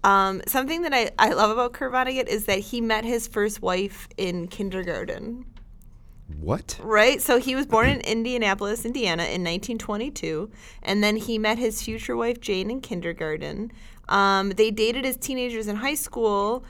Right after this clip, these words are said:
Speaker 1: and then their relationship sort of paused 'cause he went to Cornell University, and then he dropped out to serve in World War Two, became a prisoner of war in Germany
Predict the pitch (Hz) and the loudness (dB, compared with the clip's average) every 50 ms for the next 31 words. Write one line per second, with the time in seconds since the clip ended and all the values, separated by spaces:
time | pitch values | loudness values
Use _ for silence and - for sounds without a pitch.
0 | - - - - - - 190 196 190 185 185 185 175 185 185 180 175 185 180 175 | -18 -20 -20 -6 -2 -2 0 2 2 0 0 -2 -2 0 0 2 2 2 0 0
1 | 170 175 - 196 180 - - 180 180 - 180 175 170 - - 180 156 160 160 165 | -2 -2 -4 -8 -8 -6 -8 -8 -4 -4 -4 -4 -6 -4 -2 0 0 0 0 -2
2 | 170 - - - - 180 - - 180 175 175 165 160 - - - - 175 165 156 | -4 -6 -10 -12 -10 -10 -10 -8 -6 -6 -6 -6 -6 -8 -10 -10 -10 -10 -10 -12
3 | 151 - - 180 175 170 170 170 175 175 202 214 202 180 180 180 - 180 165 170 | -12 -6 -4 -4 -4 -2 -4 -4 -4 -6 -4 -4 -2 -4 -4 -4 -6 -6 -4 -4
4 | 180 214 220 - - 180 185 175 190 180 196 185 180 185 175 165 165 - - - | -4 -4 -4 -4 -4 -2 -2 -2 -4 -4 -6 -8 -4 -2 -2 -2 -2 -4 0 4
5 | - 214 202 175 160 - - - - - - 180 - - 165 160 160 165 160 156 | 4 4 6 4 2 -2 -4 -8 -14 -12 -10 -10 -4 -2 -2 -2 -2 -4 -6 -6
6 | 160 160 160 160 156 156 147 143 165 - - 185 170 170 170 170 165 156 - - | -4 -2 -2 -2 -2 -4 -4 -4 -6 -4 -2 -2 0 0 0 -2 -2 -4 -6 -10
7 | - - - - - - - 170 160 160 156 151 - - - 165 160 170 156 147 | -16 -20 -18 -16 -16 -12 -10 -8 -8 -8 -8 -10 -8 -4 -4 -4 -4 -4 -6 -8
8 | 147 156 - 151 143 139 135 139 156 - 160 160 160 160 147 139 147 143 170 185 | -8 -8 -8 -8 -8 -8 -8 -10 -6 -6 -4 -4 -4 -4 -4 -6 -6 -6 -8 -10